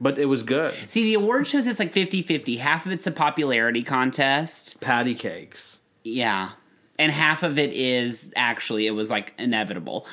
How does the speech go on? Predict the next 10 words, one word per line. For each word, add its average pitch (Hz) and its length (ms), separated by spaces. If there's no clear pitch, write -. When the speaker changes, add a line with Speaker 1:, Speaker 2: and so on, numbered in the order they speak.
Speaker 2:
Like, 175 320
perfect 233 340
example, 127 680
Homegirl 233 600
from 175 540
Downsizing. 110 1000
People 226 320
hated 160 340
that 151 200
movie, 143 540